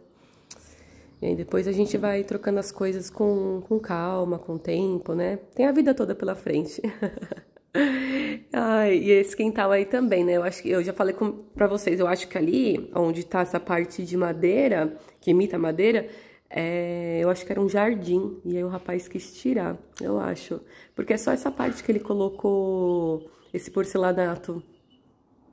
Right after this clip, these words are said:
né? Senão acho que ele teria feito toda essa parte externa, né? Não sei.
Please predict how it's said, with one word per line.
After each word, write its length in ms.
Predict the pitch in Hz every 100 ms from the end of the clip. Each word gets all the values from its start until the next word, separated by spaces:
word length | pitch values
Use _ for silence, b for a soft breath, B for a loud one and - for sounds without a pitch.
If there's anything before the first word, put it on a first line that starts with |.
| -
né? 160 | 180
Senão 220 | 185 - 190
acho 120 | 196
que 60 |
ele 80 | 202
teria 240 | 202 208 208
feito 320 | 208 208 -
toda 160 | 208
essa 160 | 220 262
parte 340 | 262 240 240
externa, 500 | - - 254 214 202
né? 160 | 185 180 180
Não 80 | 196
sei. 420 | - 208 175 170